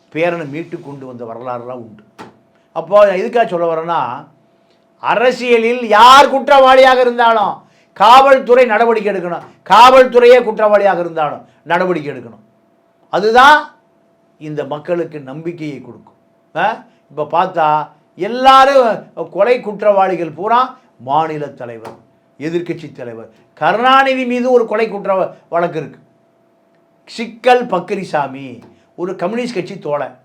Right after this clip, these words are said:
கம்யூனிஸ்ட் கட்சி தோழன் நாகை மாவட்டம் திருக்குவளையில, ஆ, கருணாநிதி நிக்கணும்னு விரும்புறாரு. அந்த கம்யூனிஸ்ட் கட்சி கீழே தஞ்சை மாவட்டங்கள்ல கம்யூனிஸ்ட் கட்சி எழுச்சியா இருந்தது.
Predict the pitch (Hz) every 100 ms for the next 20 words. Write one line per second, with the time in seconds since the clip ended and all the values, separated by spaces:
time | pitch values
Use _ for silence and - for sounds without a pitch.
0 | _ _ _ _ _ - 180 247 - 220
1 | 190 175 180 202 233 180 220 214 208 185
2 | 185 175 180 208 220 214 190 180 208 220
3 | 180 139 - _ - 165 160 151 139 -
4 | - 156 143 170 196 220 208 180 170 185
5 | 190 156 160 151 123 113 _ _ _ _
6 | _ _ _ _ _ _ _ _ 185 160
7 | 202 220 208 196 175 220 254 202 214 202
8 | 190 175 185 180 170 185 240 247 - -
9 | 180 226 208 180 170 160 190 - 202 165
10 | 135 117